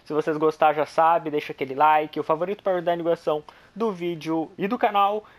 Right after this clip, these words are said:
E me deixa um comentário que deixaram desse vídeo. Caso você não seja inscrito, por favor, clique aqui embaixo no botão inscrever-se. Você vai estar ajudando demais. E também ficará por dentro de todo o conteúdo que eu estou trazendo aqui para vocês, beleza? Então vamos ver o que que a gente liberou aqui.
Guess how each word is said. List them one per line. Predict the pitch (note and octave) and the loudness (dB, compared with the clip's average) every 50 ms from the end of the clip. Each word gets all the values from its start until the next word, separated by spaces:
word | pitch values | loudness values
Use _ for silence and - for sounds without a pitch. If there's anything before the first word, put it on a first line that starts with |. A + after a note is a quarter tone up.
| _ - | _ 0
E | - G#3 | 0 0
me | A3 A#3+ | 2 4
deixa | A#3 A3+ A3+ | 2 2 2
um | A#3 G#3+ | 0 -2
comentário | A#3 A3 G#3+ G#3 G3+ - G3 F#3+ G3 | -2 -2 -2 -2 0 0 0 0 0
que | F#3 | 0
deixaram | F3+ F3 - G3 F#3 F#3+ F#3 D#3+ | -4 -2 0 0 0 0 -2 -10
desse | B2+ A2 C3+ F#3 G3+ - - | -8 -4 -2 -2 -2 -4 -6
vídeo. | D3 D#3 E3 D#3 D3+ D#3+ | -8 -8 -8 -8 -8 -8
Caso | - - D3+ D3 C#3+ | -2 0 0 0 0
você | C#3+ C#3 - D3 | -4 -6 -6 -6
não | C#3+ | -8
seja | C#3 - D3+ B2+ | -6 -6 -8 -8
inscrito, | - - D3 - | -8 -10 -12 -12
por | - D3 C#3 | -12 -8 -2
favor, | - C#3 C3 C3+ C#3 - | 0 0 0 0 -2 -4
clique | - C#3 C#3 C3 | -6 -10 -12 -12
aqui | - - | -10 -6
embaixo | C3+ B2+ C3 C3+ - C#3 | -2 -2 -2 -2 -2 -4
no | |
botão | C3 C3 - C#3 | -6 -4 -4 -4
inscrever-se. | C3 - - C3 A#2 B2+ C#3 C3+ - - | -6 -6 -6 -6 -4 -4 -4 -6 -8 -10
Você | D3 D3 - F3+ | -12 -10 -8 -6
vai | E3 E3 | -6 -6
estar | D#3+ - | -4 -4
ajudando | D#3+ D3+ D3 D3+ D#3+ D#3 C#3+ | -6 -6 -4 -6 -8 -8 -8
demais. | C#3 E3 D#3+ D#3+ E3 D#3+ D#3 D#3 E3 D#3+ - - - - - - - - - - - | -10 -12 -12 -6 -2 0 0 0 0 -2 -4 -10 -18 -20 -20 -20 -20 -20 -20 -14 -10
E | A3+ A#3 | -6 -2
também | - A#3 G#3+ G#3+ | -2 0 0 0
ficará | G#3+ - - G3+ G3 | -2 0 2 0 0
por | G3 - F#3 | 0 -2 -4
dentro | F#3 F#3 - | -4 -6 -6
de | - | -4
todo | G3 F3+ | -4 -4
o | E3+ - | -4 -4
conteúdo | F#3 F3 - F3 E3+ D#3+ - - | -6 -4 -2 -2 -2 -4 -4 -6
que | - | -6
eu | E3+ | -6
estou | D3+ - - - E3 D#3 | -6 -6 -6 -8 -8 -6
trazendo | - - D#3 D#3 D3 C#3 D3 C#3+ | -4 -2 0 0 0 0 -2 -4
aqui | C3+ D3 | -6 -4
para | - - C#3+ C#3+ C3+ | 0 0 2 2 2
vocês, | B2 A2+ A#2+ B2+ - - - - - - - - - F#2+ A2+ A#2+ A#2+ A#2 A2 G#2 F#2+ | 0 -2 -6 -10 -10 -12 -16 -20 -16 -14 -12 -10 -6 -4 -4 -2 -2 -4 -6 -8 -8
beleza? | - G2+ A2+ C#3 D#3 D3 | -8 -6 -6 -4 -6 -4
Então | C#3 D#3 D#3+ D#3+ | -2 -2 -2 -2
vamos | E3+ F3 D#3+ C#3+ | -2 -2 -2 -2
ver | D#3+ | -4
o | E3 | -4
que | D#3 - | -4 -6
que | D3 D#3 | -10 -8
a | |
gente | D3+ C#3+ - C#3 | -10 -10 -10 -10
liberou | C3+ B2 C3 B2+ C#3+ C#3 | -6 -2 -2 0 0 0
aqui. | C3+ - - F3+ G3 G#3 G#3+ G#3+ G#3+ G#3+ | -2 -2 -4 -4 -2 0 0 0 0 -2